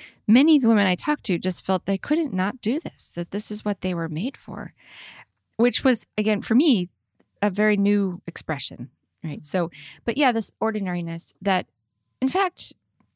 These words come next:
I'm trying to think, there was a book that was very popular when I first started having children, which is, of course, twenty years ago. And I forgot the title,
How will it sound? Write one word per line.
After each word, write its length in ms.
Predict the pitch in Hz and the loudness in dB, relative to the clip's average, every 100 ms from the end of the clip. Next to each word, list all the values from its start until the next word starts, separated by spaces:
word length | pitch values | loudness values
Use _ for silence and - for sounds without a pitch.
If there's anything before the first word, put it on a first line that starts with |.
| _ _ | _ _
I'm 60 | 226 | -4
trying 180 | 330 | -4
to 60 | 349 | -2
think, 240 | - 247 | 0 0
there 120 | - 254 | 2 2
was 160 | 240 | 2
a 60 | 220 | 0
book 340 | 247 247 - | 0 0 -2
that 120 | - - | -6 -4
was 140 | 185 | -2
very 160 | 190 185 | -2 -2
popular 520 | 170 170 180 170 160 | -6 -6 -6 -4 -6
when 140 | 165 | -6
I 80 | 165 | -8
first 260 | - 175 - | -6 -6 -4
started 240 | 170 156 | -6 -6
having 220 | 170 160 | -8 -8
children, 320 | 156 160 156 | -6 -6 -6
which 160 | - 156 | -8 -8
is, 160 | 165 - | -10 -12
of 100 | - | -6
course, 240 | - - | -6 -4
twenty 240 | - 190 | 0 0
years 240 | 160 156 175 | 2 -2 -6
ago. 280 | 170 - - _ _ _ | -10 -12 -14 _ _ _
And 100 | 226 | 0
I 80 | 262 | 0
forgot 380 | - 240 180 175 | 2 2 2 0
the 60 | - | -4
title, 460 | 156 - 160 180 | -4 -2 -2 -4